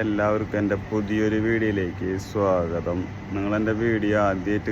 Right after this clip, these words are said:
കാണുന്ന ആൾക്കാരാണെന്ന് കഴിഞ്ഞാൽ ലൈക്ക് ചെയ്യുക, സബ്സ്ക്രൈബ് ചെയ്യുക, ബെൽ ബട്ടൺ അമർത്തുക. അപ്പം ഞാനിന്ന് നിങ്ങൾക്ക് മുമ്പിൽ കാണിച്ചു തരുന്നത് ഹോട്ടലും അവിടെ വർക്ക് ചെയ്യണ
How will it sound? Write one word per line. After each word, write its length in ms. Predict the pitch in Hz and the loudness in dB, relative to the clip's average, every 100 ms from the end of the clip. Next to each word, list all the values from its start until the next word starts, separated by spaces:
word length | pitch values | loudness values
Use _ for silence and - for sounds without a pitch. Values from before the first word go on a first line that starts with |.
| 107 | 0
കാണുന്ന 300 | 110 107 104 | 0 0 -2
ആൾക്കാരാണെന്ന് 680 | 104 95 90 92 95 98 98 | -4 -2 -2 0 -2 -2 -4
കഴിഞ്ഞാൽ 340 | 95 98 95 92 | -2 -2 0 -2
ലൈക്ക് 260 | 92 92 98 | -2 -4 -2
ചെയ്യുക, 260 | 107 104 110 | 0 0 -2
സബ്സ്ക്രൈബ് 600 | 104 - 101 92 87 101 | -6 -6 -2 -2 0 2
ചെയ്യുക, 260 | 101 98 101 | 2 4 2
ബെൽ 160 | 95 87 | 0 0
ബട്ടൺ 200 | 80 90 90 | -4 -2 -2
അമർത്തുക. 360 | 90 - - - - - 98 98 98 95 - - | -4 -6 -10 -10 -12 -14 -12 -12 -12 -12 -12 -10
അപ്പം 180 | 95 98 | -4 -2
ഞാനിന്ന് 340 | 98 104 113 113 | 0 0 2 2
നിങ്ങൾക്ക് 480 | 120 117 101 95 107 107 101 | 2 0 0 -2 -2 0 0
മുമ്പിൽ 220 | 117 113 107 110 | 0 0 0 0
കാണിച്ചു 380 | 113 107 95 101 | 0 0 0 -2
തരുന്നത് 340 | 98 95 98 101 | -2 -2 -4 0
ഹോട്ടലും 560 | 101 104 - 101 107 98 | 0 0 -2 -2 0 0
അവിടെ 180 | 101 98 107 | 0 2 2
വർക്ക് 240 | 104 - | 0 -2
ചെയ്യണ 260 | 98 95 | -2 0